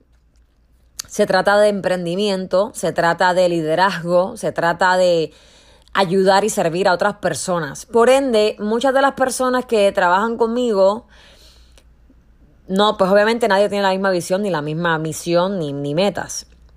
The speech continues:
Eso queda claro. Pero muchos de ellos, al igual que yo en el principio, tenemos que aprender a soñar. Porque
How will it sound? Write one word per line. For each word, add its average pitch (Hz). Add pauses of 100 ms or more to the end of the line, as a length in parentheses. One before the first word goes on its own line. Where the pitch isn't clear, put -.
(240)
Eso 170
queda 165
claro. 143 (240)
Pero 220
muchos 214
de 247
ellos, 226 (320)
al 185
igual 165
que 208
yo 208
en 190
el 202
principio, 254 (380)
tenemos 220
que 240
aprender 202
a 196
soñar. 160 (1300)
Porque 240